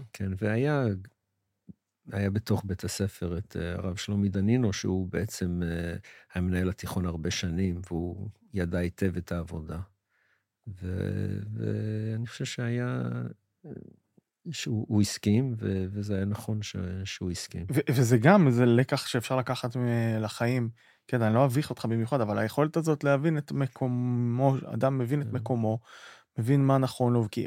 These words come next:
Speaker 2: על פניו, בעולם הזה של הקצוות, גם כל אחד רוצה להיות הכי גדול, הכי בכיר,
Speaker 1: כן.
Speaker 2: הכי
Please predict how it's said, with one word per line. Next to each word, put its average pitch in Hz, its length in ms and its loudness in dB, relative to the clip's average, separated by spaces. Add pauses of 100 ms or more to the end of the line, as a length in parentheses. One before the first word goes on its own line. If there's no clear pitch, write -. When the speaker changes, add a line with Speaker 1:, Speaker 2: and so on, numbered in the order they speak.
Speaker 2:
על 156 220 2
פניו, 165 300 6
בעולם 127 340 8
הזה 147 160 4
של 131 200 2
הקצוות, 139 540 2
גם 123 120 0
כל 151 120 2
אחד 160 180 2
רוצה 143 200 2
להיות 147 140 2
הכי - 180 4
גדול, 123 320 6
הכי 190 200 2
בכיר, 131 380 2
Speaker 1:
כן. 120 60 -4
Speaker 2:
הכי 165 480 0